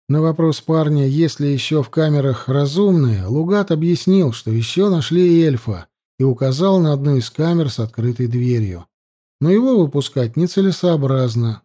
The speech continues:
для него все вампиры враги, и при любом удобном случае он нам в спину нож воткнёт.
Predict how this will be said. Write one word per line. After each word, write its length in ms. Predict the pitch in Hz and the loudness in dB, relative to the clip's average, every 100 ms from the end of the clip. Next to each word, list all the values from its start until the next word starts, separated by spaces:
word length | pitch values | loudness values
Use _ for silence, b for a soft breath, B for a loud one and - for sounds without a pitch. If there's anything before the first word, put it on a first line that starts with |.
| - | -6
для 180 | 127 | -2
него 300 | 165 190 214 | 0 2 2
все 240 | - - 175 | 0 0 0
вампиры 500 | 160 151 170 202 170 | 0 0 0 2 2
враги, 640 | 143 147 131 123 123 117 _ _ _ - | 2 0 0 -2 -2 -4 _ _ _ -6
и 120 | 131 | -4
при 180 | 160 185 | 2 2
любом 400 | 208 214 254 220 | 4 4 2 2
удобном 460 | 185 202 180 175 | 2 2 2 2
случае 680 | - 165 170 151 156 151 143 | 0 2 2 0 -2 0 0
он 320 | 160 214 208 | 0 0 2
нам 220 | 202 190 | 2 0
в 60 | - | -2
спину 440 | - - 165 165 | -8 -2 0 2
нож 300 | 147 123 110 | 2 0 -2
воткнёт. 720 | 107 107 - 107 104 92 - | -4 -8 -6 -6 -6 -8 -14